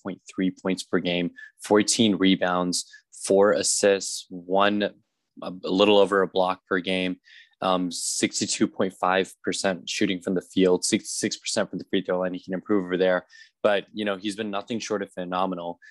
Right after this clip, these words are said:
And going back to the Suns' struggles, Chris Paul, I think, is also,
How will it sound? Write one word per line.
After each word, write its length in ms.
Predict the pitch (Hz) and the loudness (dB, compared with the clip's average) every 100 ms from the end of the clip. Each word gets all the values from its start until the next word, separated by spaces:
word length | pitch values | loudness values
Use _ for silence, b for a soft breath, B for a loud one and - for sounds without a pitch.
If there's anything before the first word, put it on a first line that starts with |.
| B 104 | B -2
And 160 | 101 | 2
going 240 | 107 143 156 | 2 2 0
back 180 | 151 | -2
to 100 | - | -2
the 60 | 113 | -2
Suns' 380 | - 107 98 - | 0 -2 -2 -4
struggles, 600 | - 98 101 92 113 - B B _ | -4 -2 0 -2 -6 -8 B B _
Chris 380 | - 139 156 - - - | -2 2 2 -2 -10 -4
Paul, 400 | 90 98 120 127 | 0 2 0 -2
I 140 | 92 | -8
think, 220 | - 98 | -10 -8
is 100 | 92 | -10
also, 680 | - 95 90 - 98 95 92 | -2 -2 0 2 6 6 2